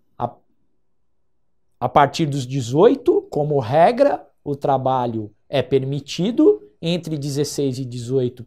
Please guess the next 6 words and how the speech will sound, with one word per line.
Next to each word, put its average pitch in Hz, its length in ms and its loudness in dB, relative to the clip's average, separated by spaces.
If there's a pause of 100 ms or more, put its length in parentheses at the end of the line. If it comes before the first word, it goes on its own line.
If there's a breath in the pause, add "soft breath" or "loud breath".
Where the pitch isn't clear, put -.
permitido, 143 840 -4
exceto 135 760 -2 (300 soft breath)
noturno, 147 460 0
insalubre 123 500 -4
ou 127 80 0
perigoso, 175 760 0